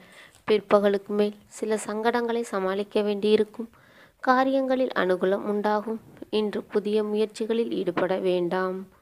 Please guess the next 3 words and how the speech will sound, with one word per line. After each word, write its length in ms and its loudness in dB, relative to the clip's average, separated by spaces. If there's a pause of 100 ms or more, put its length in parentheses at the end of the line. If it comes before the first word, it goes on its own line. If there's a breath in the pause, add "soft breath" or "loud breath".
(500 loud breath)
பூரட்டாதி 640 0
நட்சத்திரத்தில் 760 -4
பிறந்தவர்களுக்கு 800 -4